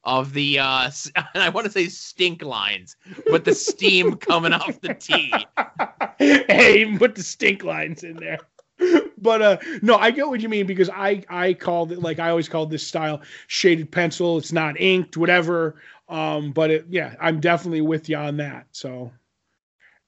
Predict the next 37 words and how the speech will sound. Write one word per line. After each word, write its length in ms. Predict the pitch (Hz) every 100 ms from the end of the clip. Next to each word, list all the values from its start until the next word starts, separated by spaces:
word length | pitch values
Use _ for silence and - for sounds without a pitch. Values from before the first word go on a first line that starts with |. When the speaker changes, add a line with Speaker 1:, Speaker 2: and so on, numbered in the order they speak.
| -
Speaker 2:
and 380 | 151 147 143 131
finally, 840 | - 208 220 233 185 165 185 196 _ - -
um, 460 | 170 160 156 160 -
one 300 | 185 165 170
from 300 | 165 - 175
me 200 | 175 262
again, 440 | 220 156 151 165 156
Mister 320 | 170 - 196
Miracle 460 | 208 262 - 185
by 180 | 160 156
Kevin 320 | 151 175 175
McGuire, 460 | 185 190 226 202 180 - - -
one 120 | 170
of 80 | 180
the 80 | 170
last 500 | 156 160 180 175 -
three 160 | 208 214
pieces 500 | 214 220 202 214 202
I 140 | 202
have 260 | 196 220 214
of 80 | 196
him 240 | 233 226
to 60 | 226
post. 640 | 262 262 196 - - -
So 440 | - 165 165 165 156 - - -
those 220 | 160 156
were 120 | 180
one 260 | 175 170 185
of 60 |
the 80 | 185
last 340 | 175 180 175 -
pieces 380 | 202 175 208
that 160 | 175 202
I 100 | 202
got. 380 | 190 220 190 175
And 160 | 175 156 - -
somebody 640 | - 247 226 185 165 160